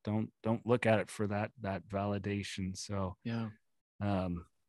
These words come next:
Speaker 1: you
Speaker 2: Well,
Speaker 1: know.
Speaker 2: talk to me some about the, uh, you mentioned your nonprofit. I'm glad you did, because I
Speaker 1: Sure.
Speaker 2: don't wanna forget to ask you, please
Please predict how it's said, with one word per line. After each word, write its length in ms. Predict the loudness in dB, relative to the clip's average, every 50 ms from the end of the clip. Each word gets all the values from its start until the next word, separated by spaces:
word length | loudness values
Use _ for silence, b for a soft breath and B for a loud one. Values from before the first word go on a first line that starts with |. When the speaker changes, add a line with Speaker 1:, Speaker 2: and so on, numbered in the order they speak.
| -20 -14 _
Speaker 1:
you 100 | 0 2
Speaker 2:
Well, 100 | 4 4
Speaker 1:
know. 40 | 6
Speaker 2:
talk 200 | 6 6 6 8
to 80 | 8 10
me 180 | 10 10 10
some 340 | 10 10 12 12 12 12 10 8
about 460 | 8 10 10 10 10 10 8 4 4
the, 220 | 4 6 8 8
uh, 100 | 6 6
you 160 | 6 6 8
mentioned 320 | 10 10 10 10 10 8 8
your 120 | 8 8
nonprofit. 400 | 8 8 8 6 6 6 6 6 4
I'm 100 | 4 6
glad 260 | 8 8 6 6 6
you 100 | 2 2
did, 340 | 6 8 8 8 8 6 4
because 340 | 2 0 2 2 2 4 6
I 40 | 6
Speaker 1:
Sure. 100 | 6 6
Speaker 2:
don't 240 | 6 6 6 6
wanna 140 | 6 4 4
forget 300 | 4 2 2 0 2 2
to 140 | 2 4 4
ask 240 | 4 4 4 4 2
you, 40 | 0
please 440 | 4 8 10 10 12 10 8 6